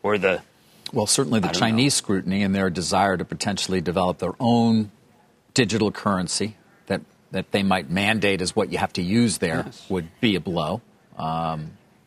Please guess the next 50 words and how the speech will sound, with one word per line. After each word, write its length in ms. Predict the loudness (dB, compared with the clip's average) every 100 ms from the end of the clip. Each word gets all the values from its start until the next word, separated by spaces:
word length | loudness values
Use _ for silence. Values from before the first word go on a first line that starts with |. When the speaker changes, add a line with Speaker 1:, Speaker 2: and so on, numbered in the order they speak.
| _ -8
Speaker 2:
as 140 | -4
they 140 | -2
continue 580 | -2 -6 -2 2 4 4
to 120 | 2 -2
crack 320 | 0 0 0
down 240 | 0 0
in 120 | 0
various 440 | 0 2 2 -2 -2
areas, 420 | -2 -2 -4 -2
not 180 | -2 0
to 80 | 0
mention, 360 | 0 0 -2 -4
of 60 |
course, 300 | -2 -2 -2
even 220 | -4 -4 -4
on 180 | -4
some 300 | -2 -2 -2
executives 640 | -4 0 -2 0 0 0 0
and 100 | 0
the 60 | 2
like. 300 | 2 2 -2
I'm 100 | -4
sure 260 | -4 -2
you 120 | 0
saw 180 | 0 0
the 80 | -2
ByteDance 640 | -2 -2 0 -2 -4 -8 -10 -16 -4
C 240 | -2 0
E 120 | 0 2
O. 80 | 2
Speaker 1:
Yeah, 80 |
how 120 | 2 2
do 60 |
you 80 | 2
like 220 | 2 2
that? 140 | 0 2
That 80 |
Speaker 2:
stepping 100 | 4
Speaker 1:
was 120 | 4 4
Speaker 2:
down. 80 |
Speaker 1:
just 380 | 4 2 0 -10 -12 -4
Speaker 2:
Yeah, 220 | 0 0 -2 0
unexpected 640 | 0 0 0 0 2 -2
in 80 | -2
some 260 | -6 -8 -6
way. 180 | -8 -6 0
Thirty-eight 380 | 2 4 4 2
years 240 | -2 -2
<laughs> 20 | -8
old. 300 | -10 -12